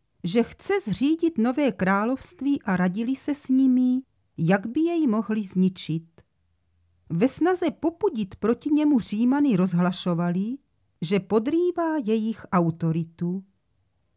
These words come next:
Vynaložili veškeré úsilí na to, aby zmařili jeho vliv na lid. Až dosud byly všechny jejich pokusy marné.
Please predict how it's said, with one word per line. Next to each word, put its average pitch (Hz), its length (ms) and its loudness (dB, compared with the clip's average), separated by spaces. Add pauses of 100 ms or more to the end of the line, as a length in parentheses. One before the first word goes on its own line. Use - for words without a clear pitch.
(200)
Vynaložili 339 720 4
veškeré 277 600 0
úsilí 330 540 0
na 208 140 4
to, 208 400 -4 (340)
aby 196 240 2
zmařili 214 520 2
jeho 226 340 2
vliv 180 380 -4
na 185 160 2
lid. 160 280 -4 (1200)
Až 196 200 0
dosud 165 580 -4
byly 190 280 0
všechny 339 600 -2
jejich 247 400 2
pokusy 196 560 -2
marné. 170 680 2